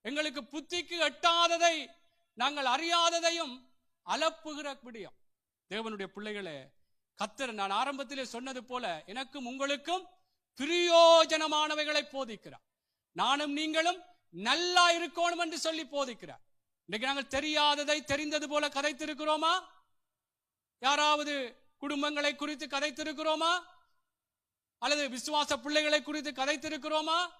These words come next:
வாலிப பிள்ளைகளை குறித்து கதைத்திருக்கிறோமா?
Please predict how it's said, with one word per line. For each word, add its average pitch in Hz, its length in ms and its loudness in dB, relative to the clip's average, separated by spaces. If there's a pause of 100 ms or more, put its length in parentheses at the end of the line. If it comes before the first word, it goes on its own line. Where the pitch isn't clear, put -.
(420)
வாலிப 302 440 4
பிள்ளைகளை 302 420 0
குறித்து 302 260 -8
கதைத்திருக்கிறோமா? 320 960 -2